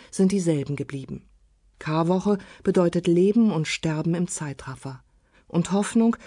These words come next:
dass ein Leben nicht sang- und klanglos untergeht in der Masse und Brutalität, in der Fehler- und Sündhaftigkeit dieser Welt. Es wird gesehen, wird betrauert und beweint. Davon handeln die biblischen Passionserzählungen.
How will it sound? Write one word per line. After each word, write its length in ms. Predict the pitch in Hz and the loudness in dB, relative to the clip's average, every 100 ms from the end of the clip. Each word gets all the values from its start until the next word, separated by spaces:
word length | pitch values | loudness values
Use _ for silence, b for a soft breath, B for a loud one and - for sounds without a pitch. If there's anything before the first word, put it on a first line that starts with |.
| B B | B B
dass 160 | 214 - | -4 0
ein 180 | 185 | 2
Leben 380 | 175 180 220 233 | 4 4 4 6
nicht 260 | 202 - - | 6 2 -2
sang- 240 | 202 208 | 0 2
und 160 | 208 - | 2 0
klanglos 520 | - 170 185 185 185 | -2 0 2 2 0
untergeht 640 | - 160 160 160 160 165 b b b | -2 -2 -2 -2 -2 -2 b b b
in 120 | - | -6
der 100 | 151 | -2
Masse 360 | 151 165 190 202 | 0 0 -2 -2
und 200 | 160 139 | -2 -2
Brutalität, 840 | - 165 160 147 - 170 175 185 - _ _ _ | -6 -4 -4 -6 -6 -4 -4 -6 -18 _ _ _
in 100 | - | -2
der 120 | 165 147 | -2 -2
Fehler- 440 | - 190 196 202 | -2 0 2 0
und 120 | 190 | 0
Sündhaftigkeit 840 | - 156 156 160 - - - 170 175 | -2 -4 -4 -8 -10 -10 -8 -6 -4
dieser 240 | 175 180 | -4 -2
Welt. 340 | 151 131 - _ _ _ _ _ _ - | -4 -8 -16 _ _ _ _ _ _ -10
Es 160 | 160 | -2
wird 140 | 185 185 | -2 0
gesehen, 520 | 190 196 196 131 123 _ _ _ _ _ | 0 2 0 0 -8 _ _ _ _ _
wird 220 | 160 151 | -4 -2
betrauert 580 | 170 - 160 165 180 - _ _ - | -4 -4 -2 0 -2 -6 _ _ -2
und 180 | 185 | 0
beweint. 560 | 190 175 151 131 143 - _ _ _ _ _ _ | 0 0 -2 -8 -12 -20 _ _ _ _ _ _
Davon 520 | - 175 180 196 196 | -2 -2 0 0 0
handeln 360 | 175 160 165 170 | 0 0 2 2
die 100 | 180 | 0
biblischen 480 | 185 156 160 - 175 | -2 -2 -2 -4 -4
Passionserzählungen. 1200 | 180 175 160 143 - 127 - 143 139 135 139 143 | -4 -4 -4 -4 -6 -10 -10 -10 -8 -10 -12 -16